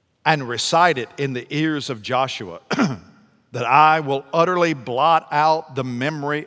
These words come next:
of Amalek from under heaven." And Moses built an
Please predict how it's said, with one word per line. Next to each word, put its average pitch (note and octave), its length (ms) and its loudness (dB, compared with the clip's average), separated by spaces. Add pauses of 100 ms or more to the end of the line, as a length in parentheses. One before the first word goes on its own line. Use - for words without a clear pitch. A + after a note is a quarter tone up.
of B2 160 -4 (120)
Amalek C#3 520 -2 (800)
from C3+ 260 -4
under C#3 320 0
heaven." F#2+ 460 -8 (1080)
And C3 180 0
Moses D3 480 0
built D#3 360 0
an E3+ 100 -8